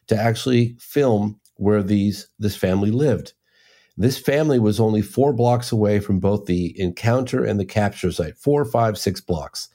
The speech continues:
something like this. And it was late at night.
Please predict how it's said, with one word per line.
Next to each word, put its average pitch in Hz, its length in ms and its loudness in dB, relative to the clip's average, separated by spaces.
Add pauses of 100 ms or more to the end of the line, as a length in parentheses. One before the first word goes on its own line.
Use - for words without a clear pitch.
something 110 320 -2
like 71 180 -6
this. - 280 -10 (720)
And 120 580 2 (560)
it 110 80 4
was 113 160 2
late 113 260 2
at 156 120 -2
night. 123 340 2